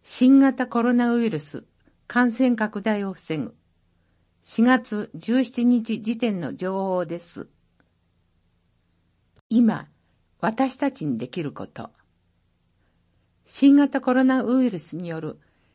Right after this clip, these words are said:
新型肺炎が全国で蔓延し、諏訪保健所管内においても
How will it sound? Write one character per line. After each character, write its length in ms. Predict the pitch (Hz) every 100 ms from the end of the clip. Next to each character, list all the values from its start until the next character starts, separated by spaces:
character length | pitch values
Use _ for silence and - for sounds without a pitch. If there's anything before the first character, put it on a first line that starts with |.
| _
新 300 | - - 277
型 240 | 277 -
肺 340 | 269 277 240 165
炎 80 | 170
が 140 | 156
全 260 | - 269 254
国 240 | 175 156
で 100 | 170
蔓 260 | 160 185 220
延 260 | 220 214
し、 320 | 220 - 185 - _ _ _ _ _
諏 300 | - 254 262
訪 0 |
保 160 | 226 -
健 260 | - 262
所 120 | 247 254
管 280 | 269 262
内 160 | 240 185
に 140 | 170
お 120 | 180 180
い 60 |
て 140 | 165 160
も 200 | 147